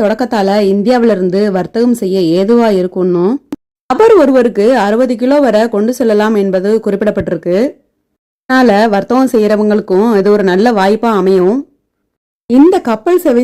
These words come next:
சம்பந்தப்பட்ட மற்ற தகவல்களை கப்பல் சேவை தொடங்கும் போது தெரிஞ்சுக்கலாம்.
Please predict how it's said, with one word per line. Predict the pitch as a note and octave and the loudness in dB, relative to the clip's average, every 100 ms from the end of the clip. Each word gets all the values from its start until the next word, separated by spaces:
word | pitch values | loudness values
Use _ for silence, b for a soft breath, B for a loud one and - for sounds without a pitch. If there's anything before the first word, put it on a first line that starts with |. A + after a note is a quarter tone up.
| A#3+ | -2
சம்பந்தப்பட்ட | G3+ A3+ A3 G3 G3 G#3 F#3+ | -2 -2 -2 -4 -2 -2 -2
மற்ற | E3+ A#3+ | -4 -6
தகவல்களை | A3+ G3 G#3 G#3 F3+ F3 G#3 - | -4 0 0 0 0 0 0 -2
கப்பல் | F3+ - A#3+ | -8 -2 -2
சேவை | A#3 F#3 F3 | 0 -2 -2
தொடங்கும் | F#3 F3 G#3+ A3+ G3+ | -4 -4 -2 -2 -2
போது | F3+ E3 F#3+ D3+ | -2 0 0 -2
தெரிஞ்சுக்கலாம். | G3 F3+ G3 D#3+ D#3 G3+ | -2 -2 -2 -4 -4 -4